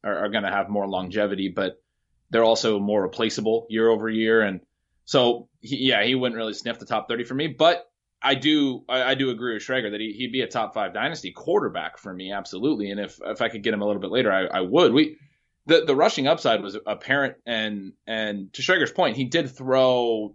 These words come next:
decently. He threw for over three thousand yards, but he didn't really hit any kind of upside with his passing offense. There's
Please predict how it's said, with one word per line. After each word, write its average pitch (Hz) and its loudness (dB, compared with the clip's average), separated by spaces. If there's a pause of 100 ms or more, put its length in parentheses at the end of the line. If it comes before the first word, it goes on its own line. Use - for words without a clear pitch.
(100)
decently. 185 -4
He 160 -8
threw 135 -4
for 127 -4
over 117 -2
three 123 -4
thousand 131 0
yards, 135 0
but 127 0
he 175 0
didn't 180 2
really 104 2
hit 110 2
any 98 -4
kind 101 -2
of - -6
upside 110 0
with 98 -4
his 92 -16
passing 107 -2
offense. 101 -6
There's 117 -8